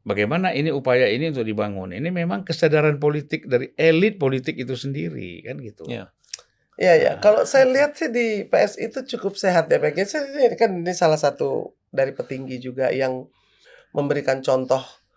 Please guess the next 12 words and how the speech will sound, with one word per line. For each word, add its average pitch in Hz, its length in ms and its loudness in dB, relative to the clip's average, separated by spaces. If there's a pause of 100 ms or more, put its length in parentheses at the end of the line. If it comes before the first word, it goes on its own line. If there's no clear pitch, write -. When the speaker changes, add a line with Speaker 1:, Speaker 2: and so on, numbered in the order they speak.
(240)
Speaker 3:
bukan 156 320 4
hanya 151 500 4 (260)
tulu-, 180 440 2
turun 175 320 4
dan 151 200 4
paham 151 320 2
terhadap 143 480 -2 (180)
masalah 139 380 -2
masyarakat, 131 460 -2 (180)
tetapi 156 360 0
Speaker 2:
Hmm. 190 80 -6
Speaker 3:
juga, 170 240 2